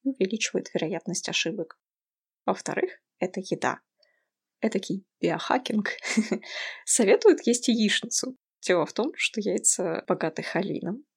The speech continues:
витамином группы В. Холин, согласно исследованиям, улучшает память и замедляет старение мозга. Возможно, моя бабушка что-то знала. <laughs> Кроме того, есть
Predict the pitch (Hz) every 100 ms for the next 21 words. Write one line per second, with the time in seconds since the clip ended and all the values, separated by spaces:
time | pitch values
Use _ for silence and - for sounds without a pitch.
0 | _ 220 214 208 196 190 196 - - 185
1 | - - _ _ _ _ _ - - 170
2 | 294 392 _ - 196 175 175 202 208 -
3 | 170 190 196 185 185 - 208 202 170 170
4 | - 180 190 277 - _ 233 208 202 208
5 | 214 240 - 175 190 190 190 175 - -
6 | - _ 220 190 208 202 220 196 202 202
7 | 190 190 196 - - 220 - - 185 220
8 | 208 214 - - 254 - 226 - - -
9 | - - - 285 370 - - 208 - 202
10 | 185